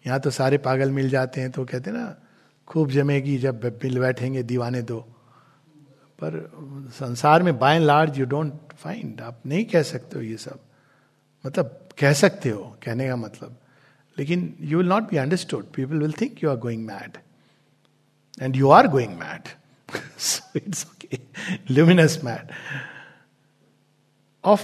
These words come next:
misadventure have made me a friend. कितने बार गिर पड़े, टांग टूट गई, ये हो गया, हो गया। इसको आप जो उसके मित्र, अच्छा, ये तो ठीक, कोई बात नहीं, फिसले, अब फिर उठ के चलेंगे।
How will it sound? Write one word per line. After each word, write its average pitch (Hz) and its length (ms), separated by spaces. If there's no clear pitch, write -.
misadventure 233 1040
have 233 180
made 165 360
me 143 260
a - 0
friend. 92 460
कितने 165 320
बार 143 240
गिर 131 220
पड़े, 139 360
टांग 139 340
टूट 139 200
गई, 139 200
ये 135 180
हो 135 160
गया, 127 140
हो 127 180
गया। 156 200
इसको 196 400
आप - 580
जो 233 160
उसके 226 400
मित्र, 196 520
अच्छा, 202 180
ये 180 180
तो 185 100
ठीक, - 200
कोई 196 160
बात 143 260
नहीं, 156 120
फिसले, 165 360
अब 139 260
फिर 165 120
उठ 147 120
के 143 120
चलेंगे। 104 480